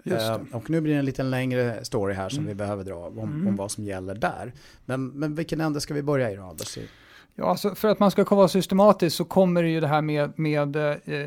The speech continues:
Speaker 1: I T-systemen in. Alltså man behöver ju ha en, en systematik som då är kopplad till tydliga processer. Så vi har liksom tydliga arbetssätt internt för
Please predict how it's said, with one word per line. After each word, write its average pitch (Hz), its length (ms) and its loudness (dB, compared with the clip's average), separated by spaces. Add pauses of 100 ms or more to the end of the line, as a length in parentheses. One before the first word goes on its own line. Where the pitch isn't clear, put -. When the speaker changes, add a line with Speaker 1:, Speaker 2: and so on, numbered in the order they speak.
Speaker 1:
I 180 240 0
T-systemen 160 600 2
in. 156 300 -2
Alltså 160 220 -2
man 170 100 2
behöver 170 280 4
ju 170 60 4
ha 180 380 6
en, 165 80 -4
en 165 180 -4
systematik 202 920 -2 (200)
som 208 280 8
då 165 140 2
är 160 40 2
kopplad 165 420 2
till 156 240 -2
tydliga 151 380 2
processer. 151 640 2
Så - 120 -4
vi 190 80 2
har 214 380 4 (180)
liksom 156 260 -6
tydliga 220 640 4
arbetssätt 156 1120 0 (280)
internt 151 600 0
för 160 440 4